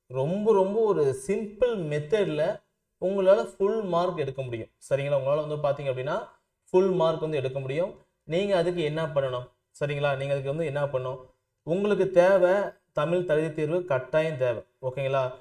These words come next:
உங்களுக்கு தமிழ் தகுதி தேர்வு வந்து பாத்தீங்க அப்படின்னா, கட்டாயம் வந்து தேவை. தமிழ் தகுதி தேர்வு பாஸ் பண்ணா மட்டுமே உங்களுக்கு அந்த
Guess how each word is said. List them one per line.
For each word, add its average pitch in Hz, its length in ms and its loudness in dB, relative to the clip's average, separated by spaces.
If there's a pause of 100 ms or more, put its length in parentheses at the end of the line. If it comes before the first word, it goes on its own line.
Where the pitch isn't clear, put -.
(240)
உங்களுக்கு 131 340 -2
தமிழ் 160 200 -2
தகுதி 156 240 -2
தேர்வு 147 340 -2
வந்து 147 120 2
பாத்தீங்க 139 180 -2
அப்படின்னா, 135 460 -2 (260)
கட்டாயம் 160 460 2
வந்து 147 180 -6
தேவை. 135 320 0 (320)
தமிழ் 143 280 -4
தகுதி 160 220 0
தேர்வு 151 260 -2
பாஸ் 156 400 0
பண்ணா 151 240 -2
மட்டுமே 156 920 -2 (300)
உங்களுக்கு 165 640 -2
அந்த 143 540 2